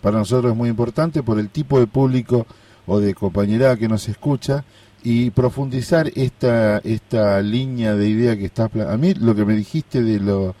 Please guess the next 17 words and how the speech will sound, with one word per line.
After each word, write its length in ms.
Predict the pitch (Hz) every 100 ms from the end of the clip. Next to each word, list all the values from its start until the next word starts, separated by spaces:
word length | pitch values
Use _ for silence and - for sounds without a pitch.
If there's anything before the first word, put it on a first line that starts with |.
| - _ -
del 160 | 113
impuesto 400 | 107 104 143 -
a 20 | 131
las 160 | 104
tarjetas, 600 | 110 101 - 101 - 90 - _ - - _ -
que 120 | 147
es 140 | 151 165
el 200 | 143 143
mismo 680 | 165 220 214 202 208 214 202 - _
que 180 | - 123
si 160 | - 117
juntáramos 600 | 127 127 156 156 143 123
todo 300 | - 156 156
el 140 | 139
dinero 460 | 123 123 147 147 127
del 140 | 110
Fondo 560 | - 139 139 135 131